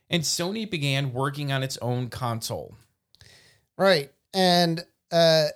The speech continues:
Speaker 2: it, it was kind of true at the time. Sony couldn't do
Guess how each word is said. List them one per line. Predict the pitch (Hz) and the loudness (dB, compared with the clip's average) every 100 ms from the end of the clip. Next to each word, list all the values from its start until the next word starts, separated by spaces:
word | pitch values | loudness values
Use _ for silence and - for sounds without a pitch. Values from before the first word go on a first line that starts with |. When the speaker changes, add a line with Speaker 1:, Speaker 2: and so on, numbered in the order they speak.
| _ | _
Speaker 2:
it, | 262 277 | -8 -6
it | |
was | 294 302 | -4 -2
kind | - 403 | 0 0
of | 370 - | 0 -2
true | - 156 160 185 | 0 2 2 0
at | 156 156 | 0 -2
the | 156 | -2
time. | 139 139 160 | 2 2 2
Sony | 160 - 151 156 143 135 - | 0 0 2 0 -2 -6 -4
couldn't | 156 147 156 - 139 | -2 0 -4 -10 -4
do | 151 151 147 147 147 | 0 2 2 0 -2